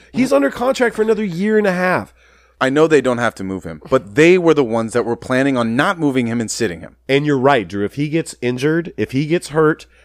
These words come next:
Speaker 1: which he is known to do,
Speaker 2: Right.
Speaker 1: it can happen.
Speaker 2: Absolutely. He was just injured two
Speaker 1: Finger,
Speaker 2: weeks ago.
Speaker 1: yeah, finger. He's always injured.
Speaker 2: Right.
Speaker 1: And not always injured 'cause he
Speaker 2: And
Speaker 1: does
Speaker 2: the
Speaker 1: play
Speaker 2: N B A is not
Speaker 1: sixty-three.
Speaker 2: gonna, they're not gonna compensate the New Orleans Pelicans
Speaker 1: No.
Speaker 2: if Anthony Davis
Speaker 1: No,
Speaker 2: goes
Speaker 1: I'm
Speaker 2: down.
Speaker 1: with you on that.
Speaker 2: So,
Speaker 1: So,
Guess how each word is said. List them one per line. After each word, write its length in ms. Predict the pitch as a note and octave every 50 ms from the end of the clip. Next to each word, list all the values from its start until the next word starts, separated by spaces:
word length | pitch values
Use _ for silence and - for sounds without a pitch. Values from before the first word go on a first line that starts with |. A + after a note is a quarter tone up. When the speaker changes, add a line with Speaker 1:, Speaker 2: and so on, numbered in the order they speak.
| _
Speaker 1:
which 280 | - A2+ C#3 C#3+ - -
he 340 | - D#3+ F#3 G#3+ A#3+ B3 F#3+
is 160 | G#3+ G#3+ F3+
known 320 | F#3 F#3 F#3+ G#3 A3+ A#3+ A#3
to 140 | - A#3+
do, 420 | G3+ F#3 A#3 C4+ C4+ F3+ G#2+ D#2+ D#2 F2+
Speaker 2:
Right. 180 | B2 D#3+ E3
Speaker 1:
it 100 | G3 -
can 280 | - F#3 G#3+ A3 A#3+ A#3
happen. 400 | A3 G#3+ A3+ B3 B3 - C#3 G2 -
Speaker 2:
Absolutely. 420 | B2 C3 - - E3+ F#3+ F3 B2
He 60 | B2 E3
was 120 | D#3+ E3
just 200 | - F#3 F#3+ F3
injured 440 | G3+ G3+ F#3 G3+ G3 E3+ D#3+ D#3 - _ _
two 240 | - - - G#3+ A3+
Speaker 1:
Finger, 200 | - A3 B3 C4
Speaker 2:
weeks 180 | D4 D4 G#3 G#3
ago. 220 | G#3+ A3 B3+ G3
Speaker 1:
yeah, 180 | E3 A#3 D3+ A#2
finger. 560 | - - G3 G3 F#3 F3 F3 F#3 F#3 F#3 F#3+ D3+
He's 220 | F3 G3+ C4 A#3+
always 300 | C4 B3+ B3+ B3 G#3+ D#3
injured. 300 | C3+ B2 A2 E2+ E2 C3+
Speaker 2:
Right. 180 | F#3 G#3+ E3+ - _
Speaker 1:
And 100 | C#3+ F3
not 160 | G#3 A3+ A3
always 360 | - D3+ D3 C#3+ D3+ D3+ C3+ A#2+
injured 360 | A#2+ A#2+ A#2 A2+ A#2+ A#2 A2+
'cause 100 | - B2+
he 100 | A#2+ B2+
Speaker 2:
And 120 | D#3+ F3 F3+
Speaker 1:
does 0 |
Speaker 2:
the 80 | F3+ F#3
Speaker 1:
play 60 | G3+
Speaker 2:
N 80 | G#3
B 80 | G#3 G#3+
A 20 | G#3+
is 160 | G#3 G#3+ F#3+
not 120 | G#3+ G#3
Speaker 1:
sixty-three. 200 | G#3 E3 - G3+
Speaker 2:
gonna, 60 | F3+ - - E3
they're 120 | D#3 E3+
not 140 | G3 A3+ B3
gonna 120 | - A3 G3
compensate 580 | - G3 A#3+ C4 C4 C4+ B3 - A3+ A3 F3+
the 80 | F#3+ F#3+
New 120 | F#3 F3+
Orleans 280 | F3+ F#3 F3+ E3+ D#3+ -
Pelicans 520 | - F#3 G3+ A#3+ B3 - F3+ F#3 F3 C#3+
Speaker 1:
No. 140 | D3 C#3 C3
Speaker 2:
if 40 | F3
Anthony 260 | D#3 D3 D3 C#3 C3
Davis 300 | B2+ D#3 A3 A#3+ A#3+ -
Speaker 1:
No, 120 | - F3
Speaker 2:
goes 100 | D3+ A#2
Speaker 1:
I'm 60 | A3 B3+
Speaker 2:
down. 100 | - C#3+
Speaker 1:
with 160 | - - E3+
you 120 | F#3+ D3+ B2
on 100 | A#2 G#2
that. 240 | F#2 E2 - - -
Speaker 2:
So, 260 | - F3 F3 F3 D#3+
Speaker 1:
So, 200 | - - A#3 B3